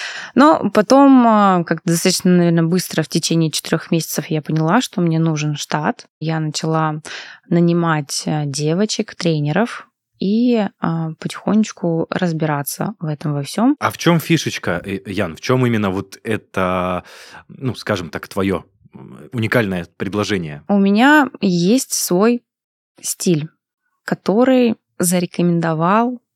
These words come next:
Speaker 1: меня как исполнителя ещё задолго до того, как я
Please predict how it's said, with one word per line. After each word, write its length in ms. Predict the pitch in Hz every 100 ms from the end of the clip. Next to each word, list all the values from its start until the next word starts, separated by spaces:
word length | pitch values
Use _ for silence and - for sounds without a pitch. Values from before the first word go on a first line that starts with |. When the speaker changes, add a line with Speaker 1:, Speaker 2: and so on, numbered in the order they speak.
| _ _
Speaker 1:
меня 640 | - 175 170 160 170 202 196
как 240 | - 165 -
исполнителя 880 | 185 - 180 170 160 151 180 202 277 -
ещё 580 | 196 175 - 185 220 240 - - -
задолго 580 | 165 175 170 226 233 175
до 160 | 165
того, 300 | 165 151 120
как 220 | 208 -
я 260 | - 165 170